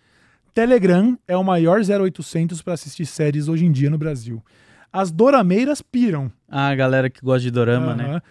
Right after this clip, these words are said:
Speaker 1: Vários fansubs que legendam já no dia seguinte aos lançamentos. Essa
Speaker 2: Ah.
Speaker 1: dedicação eu acho muito foda. É muito da
Speaker 2: Galera
Speaker 1: hora
Speaker 2: é
Speaker 1: isso. Na época do Lost, eu ficava nessa também.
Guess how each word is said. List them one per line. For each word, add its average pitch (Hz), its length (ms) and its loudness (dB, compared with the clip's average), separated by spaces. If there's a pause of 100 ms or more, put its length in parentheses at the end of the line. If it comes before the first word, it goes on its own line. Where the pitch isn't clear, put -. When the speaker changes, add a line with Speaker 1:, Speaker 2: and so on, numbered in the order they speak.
(120)
Speaker 1:
Vários 247 540 2
fansubs 180 680 -2
que 208 120 -10
legendam 185 720 0 (260)
já 196 300 4
no 277 160 0
dia 196 180 0
seguinte 208 420 0
aos 220 120 -6
lançamentos. 175 480 -4 (180)
Essa 220 260 -4
Speaker 2:
Ah. 214 40 -6
Speaker 1:
dedicação 180 460 -6
eu 180 60 0
acho 170 140 -6
muito 170 300 -4
foda. 123 520 -10
É 165 120 -4
muito 165 180 -2
da 113 80 -8
Speaker 2:
Galera 135 220 -4 (100)
Speaker 1:
hora 120 140 -8
Speaker 2:
é - 20 -10
Speaker 1:
isso. 131 180 -12 (300)
Na 165 80 -2
época 175 180 -4
do 180 80 -4
Lost, 170 540 0
eu 202 160 -8
ficava 175 300 -8
nessa 151 240 -4
também. 143 280 -6